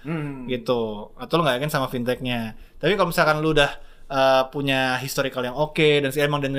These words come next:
Speaker 2: membantu lu, ya nggak apa-apa. Dan lu juga kan tidak akan ngemplang gitu maksudnya.
Speaker 1: Iya, iya, iya, iya.
Speaker 2: Nah, tapi problem di Indonesia itu adalah yang, eh, bermasalah fintech ilegal itu adalah dari orangnya juga yang minjem.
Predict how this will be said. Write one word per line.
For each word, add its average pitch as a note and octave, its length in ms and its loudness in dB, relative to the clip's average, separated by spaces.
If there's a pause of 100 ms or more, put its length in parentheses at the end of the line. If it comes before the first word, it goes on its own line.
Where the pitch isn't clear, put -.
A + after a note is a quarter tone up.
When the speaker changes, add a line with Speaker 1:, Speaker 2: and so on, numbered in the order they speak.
Speaker 2:
membantu C3 400 0
lu, G#3 80 4
ya D3 80 2
nggak G2 140 -8
apa-apa. A#2 340 -8
Dan B2+ 160 0
lu E3 80 2
juga F3 220 2
kan F3+ 100 2
tidak D3 220 0
akan B2+ 120 -4
ngemplang D3 440 4 (100)
gitu A#2+ 220 -8
maksudnya. B2+ 340 -4
Speaker 1:
Iya, A#2+ 220 -4
iya, - 20 -
iya, G#2+ 280 -8
iya. F#2 140 -12 (360)
Speaker 2:
Nah, C3+ 240 2
tapi E3 160 2
problem D#3 320 4
di D3+ 80 0
Indonesia C#3+ 240 2
itu C#3 80 -2
adalah A3 180 4
yang, D3+ 300 2 (320)
eh, D3+ 260 4
bermasalah D3 540 6
fintech E3 320 -2
ilegal C#3 320 2
itu A3+ 160 2
adalah F#3+ 160 4
dari F3+ 240 2
orangnya E3 400 4
juga B3+ 160 6
yang G#3+ 160 6
minjem. G#3 400 4